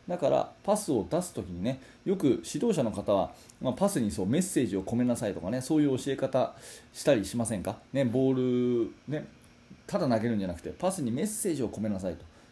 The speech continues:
シュートを打ってくれっていうようなメッセージ。ね。で、このメッセージを本当に、えー、声で言っちゃうっていうことですね。まあ、よく指導者が、あのー、コーチがね、えー、サイドライン、ベンチでね、「はい、シュー、シュート」とかね、言ったりしますよね。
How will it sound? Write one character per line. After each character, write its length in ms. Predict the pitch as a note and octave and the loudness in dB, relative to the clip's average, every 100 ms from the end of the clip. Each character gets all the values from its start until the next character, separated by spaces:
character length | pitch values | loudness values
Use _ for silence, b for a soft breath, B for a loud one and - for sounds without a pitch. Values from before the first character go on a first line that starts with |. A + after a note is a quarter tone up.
| B | B
シ 180 | - E3+ | -2 2
ュ 40 | |
ー 40 | E3+ | 2
ト 60 | |
を 40 | C#3 | 2
打 40 | |
っ 20 | F3 | 0
て 140 | - | -2
く 60 | F#3 | 0
れ 120 | F3+ | 0
っ 40 | F#3 - - | 0 -6 -8
て 80 | G#3 | 0
い 60 | G#3+ | 2
う 20 | |
よ 60 | F3 | 2
う 20 | |
な 80 | G#2+ | 0
メ 120 | B2 | 0
ッ 20 | |
セ 180 | - F#2 | -4 -6
ー 60 | E2 | -10
ジ。 80 | - - - | -14 -10 -4
ね。 180 | F#3 - B | -4 -4 B
で、 80 | D#3 | -6
こ 140 | C#3 | 0
の 40 | G#3 | 2
メ 120 | A3 | 2
ッ 20 | |
セ 160 | A#3+ E3 | 2 2
ー 40 | |
ジ 80 | A2 | 2
を 40 | G#2 | 2
本 180 | F3 | 0
当 80 | F3+ | 0
に、 180 | E3 C3 | 0 -2
え 100 | B2+ | -4
ー、 40 | C3 | -2
声 220 | - E3 | 2 4
で 80 | G#2+ | 4
言 140 | G#2+ | 2
っ 20 | A2 | 0
ち 160 | - | 0
ゃ 40 | C#3+ | 0
う 60 | |
っ 20 | A#2+ | -2
て 180 | - | -10
い 20 | F#2 | -10
う 40 | |
こ 60 | F#2 | -8
と 60 | |
で 60 | F2 | -6
す 40 | |
ね。 180 | C3+ C3+ B B B B | -6 -8 B B B B
ま 80 | - | 0
あ、 40 | G#3 | 2
よ 80 | |
く 80 | B3 | 4
指 440 | D3+ A2 - D#3+ G#3+ | 2 2 -4 -2 0
導 80 | |
者 120 | A3+ A2+ | 0 2
が、 220 | F#2 C#2+ - | 0 -2 -6
あ 80 | B2+ | -2
の 640 | B2 A#2 A2+ A2+ A2+ G#2+ | 0 2 2 2 2 -2
ー、 60 | - | -2
コ 140 | G3 | 0
ー 40 | F3+ | 0
チ 80 | |
が 100 | F#2 | 0
ね、 180 | F2+ A2 - B B - | -4 -4 -8 B B -6
え 300 | A2+ A2 G#2 G#2 | 0 2 2 2
ー、 40 | |
サ 120 | C3+ | 0
イ 40 | B2 | 0
ド 60 | |
ラ 120 | B2+ | 2
イ 60 | G#2+ | 0
ン、 60 | D#2 | 0
ベ 160 | G#2 C#3+ | 0 0
ン 60 | |
チ 100 | - | 0
で 100 | F#2 | -4
ね、 180 | A2 A#2+ B B B | -4 -4 B B B
「は 80 | D3+ | 0
い、 100 | C#3+ | 0
シ 200 | - F3+ | 0 6
ュ 160 | E3 | 6
ー、 80 | B2 - - | 6 -2 -18
シ 160 | - E3 | -10 -6
ュ 20 | |
ー 40 | E3 | -2
ト」 180 | A#2 - | -2 -2
と 60 | |
か 120 | E2+ F2 | -10 -6
ね、 160 | G2+ - B B | -8 -10 B B
言 100 | C3+ | -2
っ 20 | C3 | 0
た 120 | E3 | 0
り 80 | A#2+ | 0
し 80 | |
ま 100 | B2 | -2
す 80 | A#2 | -4
よ 80 | D#2+ | -6
ね。 140 | D#2 | -8